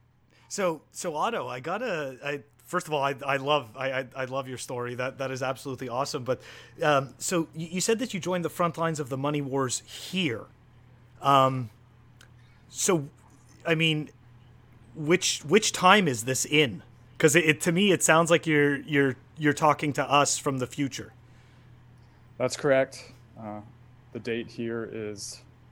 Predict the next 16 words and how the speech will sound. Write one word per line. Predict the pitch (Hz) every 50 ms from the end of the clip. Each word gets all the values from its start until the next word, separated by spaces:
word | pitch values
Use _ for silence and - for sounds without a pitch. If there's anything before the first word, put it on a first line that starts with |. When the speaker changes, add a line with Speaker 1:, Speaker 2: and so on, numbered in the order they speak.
| - - - - - - - - - - - - - - - - - - -
Speaker 2:
July | - - 117 113 113 117
twenty-sixth, | 110 - - 123 117 113 - - - - - - 123 120 - - - -
two | - 123
thousand | 120 123 113 110 113 110 113 107
and | 104 104
twenty-eight. | - - 113 107 107 104 104 113 120 120 120 117 - - - - - - - - - - - - - - - - - - 110
Uh, | 107 101 101 101 98 98 98 95 - - - - - - - - - - - - - - - - - - - - - - - - - - - - 131
it |
was | 123 117 110 104 - - - - - - - - - - - - - - - - - - - - - - -
about | 131 123 135 131 123
a |
month | 120 127 127 131 135 131
ago | 147 135 135 131 131
now, | 131 123 127 131 131 131 120 120 - - - - - - - - 113
uh, | 110 110 110 - - - - - - -
where | 117 117 113 110 110 104 -